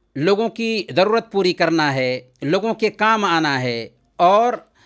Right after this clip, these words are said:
मज़लूमों की मदद करना है वगैरह। और इसी को हम कार खैर, रिफाही काम,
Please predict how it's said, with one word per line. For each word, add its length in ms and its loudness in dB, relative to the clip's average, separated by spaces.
मज़लूमों 540 0
की 180 -4
मदद 320 -2
करना 300 0
है 180 -2
वगैरह। 340 -8
और 240 4
इसी 300 -6
को 140 -2
हम 340 0
कार 360 0
खैर, 540 0
रिफाही 600 0
काम, 560 0